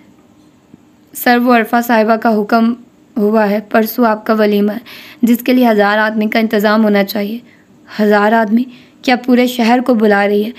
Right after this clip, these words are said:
किसी वज़ीर की बीवी बनी है या किसी वज़ीर की बेटी है?" "इल्म नहीं है जी।" "चलो फिर करो अपनी बेगम साहिबा के हुक्म की बजा आवरी।" "पर सर, ऐसे कैसे कर सकता हूँ? जैसे उसे उठाकर घर ला सकते हो,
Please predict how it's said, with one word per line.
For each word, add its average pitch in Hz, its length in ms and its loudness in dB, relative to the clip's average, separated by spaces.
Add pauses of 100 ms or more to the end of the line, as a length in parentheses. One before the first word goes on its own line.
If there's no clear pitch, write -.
(240)
किसी 269 220 2
वज़ीर 240 340 2
की 254 140 0
बीवी 220 260 2
बनी 208 240 0
है 220 100 2
या 269 120 4
किसी 269 300 0
वज़ीर 226 340 2
की 240 140 0
बेटी 220 360 0
है?" 240 120 -8 (560)
"इल्म 233 200 4
नहीं 208 200 2
है 202 80 0
जी।" 214 180 -8 (320)
"चलो 247 200 2
फिर 254 160 0
करो 233 260 0
अपनी 240 240 2
बेगम 226 300 2
साहिबा 226 320 0
के 220 120 -2
हुक्म 226 260 2
की 226 120 -2
बजा 220 240 2
आवरी।" 214 340 -2 (500)
"पर 220 140 -4
सर, 220 240 0
ऐसे 226 280 0
कैसे 226 320 -2
कर 214 160 0
सकता 196 340 -6
हूँ? 220 100 -10 (360)
जैसे 226 320 2
उसे 240 180 0
उठाकर 226 400 0
घर 226 200 0
ला 233 180 0
सकते 226 340 -6
हो, 254 60 -8